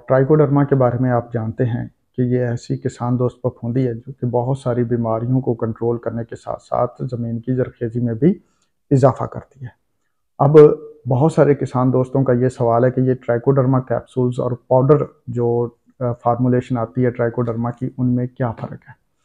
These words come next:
तो दोस्तों, ट्राइकोडर्मा कैप्सूल्स एक जदीद तरीन फॉर्मुलेशन है। अ, इस डिब्बी में जो है वो साठ capsules होते हैं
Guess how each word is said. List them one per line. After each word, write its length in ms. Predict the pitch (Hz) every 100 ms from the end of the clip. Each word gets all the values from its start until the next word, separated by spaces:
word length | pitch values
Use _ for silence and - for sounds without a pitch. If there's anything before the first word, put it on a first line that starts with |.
| _ _ -
तो 60 |
दोस्तों, 280 | 156 180 196
ट्राइकोडर्मा 760 | - 127 131 156 165 139 143 143
कैप्सूल्स 640 | 143 117 117 - 131 135
एक 140 | 131 123
जदीद 260 | 123 117 131
तरीन 220 | 135 131 135
फॉर्मुलेशन 640 | 117 117 120 120 - 131
है। 220 | 123 - _ _ _ _ _ _
अ, 260 | 127 123 123
इस 160 | 135 160
डिब्बी 280 | 147 135 170
में 160 | 165
जो 120 | 139 120
है 200 | 120 131
वो 140 | 135
साठ 380 | - 127 135 -
capsules 480 | 139 - 131 123 123
होते 220 | - 127
हैं 200 | 123